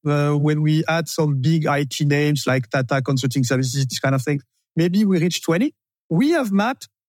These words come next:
uh, close to forty-five hundred, which means that, uh, forty-four hundred eighty are not in the radar screen of most of the buyers. This is just huge in terms of awareness of the, of the market.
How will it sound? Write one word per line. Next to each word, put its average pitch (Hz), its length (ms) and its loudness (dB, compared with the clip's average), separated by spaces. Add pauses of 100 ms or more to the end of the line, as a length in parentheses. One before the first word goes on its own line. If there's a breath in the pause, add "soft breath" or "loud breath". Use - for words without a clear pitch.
(100)
uh, 170 300 0
close 240 300 -2
to 226 400 0
forty-five 190 500 -2
hundred, 143 300 0 (840)
which 220 180 0
means 330 180 2
that, 240 240 -2
uh, 208 240 0
forty-four 262 580 -2
hundred 226 300 0
eighty 202 440 0 (140)
are 170 120 0
not 233 220 0
in 233 60 4
the 196 120 2
radar 190 220 2
screen 214 300 0
of 185 220 0
most 180 240 0
of 160 100 0
the 156 100 0
buyers. 139 400 -2 (920)
This 170 140 -2
is 214 80 2
just 269 240 -2
huge 254 420 0 (320)
in 185 120 2
terms 220 240 0
of 175 140 -2
awareness 196 540 0
of 160 140 0
the, 147 300 0
of 156 160 0
the 151 100 2
market. 151 420 -2